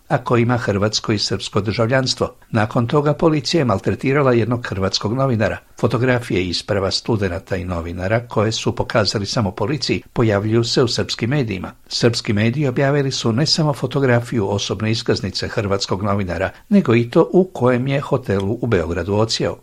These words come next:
Studenti elektrotehnike ispraćeni su iz Srbije, a na granici ih je čekao poklon srpske obavještajne službe.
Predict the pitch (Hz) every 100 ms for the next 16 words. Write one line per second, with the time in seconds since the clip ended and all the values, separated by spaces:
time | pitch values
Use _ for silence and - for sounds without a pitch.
0 | _ - - 143 113 107 113 117 107 101
1 | - 98 196 202 175 - 175 143 - 160
2 | 175 127 - 95 - 165 160 120 - 226
3 | 175 156 143 139 113 131 120 127 - 101
4 | 98 87 131 - 123 - - 113 101 -
5 | 110 95 92 90 - 117 101 - 95 87